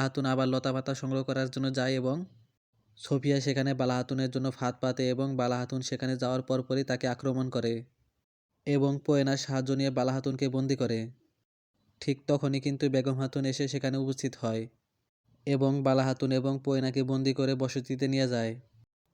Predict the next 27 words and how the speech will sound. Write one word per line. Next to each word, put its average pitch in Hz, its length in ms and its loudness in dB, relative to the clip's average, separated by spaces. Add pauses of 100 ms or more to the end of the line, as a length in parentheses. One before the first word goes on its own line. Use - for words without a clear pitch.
(120)
বসতিতে 139 640 2
নেওয়ার 135 260 2
পরে 135 140 2 (100)
বন্দি 135 280 2
তাঁবুতে 131 280 0 (100)
বেগম 131 280 0
হাতুন 135 240 -2 (420)
বালা 131 400 2
হাতুনের 131 380 0
উপর 135 160 -2 (100)
প্রতিশোধ 135 460 -2
নেওয়ার 131 240 0
জন্য 135 120 -2 (120)
ছুরিকাঘাত 131 540 0
করার 131 220 -2
চেষ্টা 139 280 -2
করে, 120 180 0 (840)
কিন্তু 151 260 2 (120)
এতে 139 140 0 (100)
বেগম 135 280 4
হাতুন 135 200 -2 (100)
সফল 143 300 2
হবে 143 240 0
না। 117 60 0 (300)
ইলবে 143 220 2 (100)
অথবা 135 320 0
অন্য 139 140 0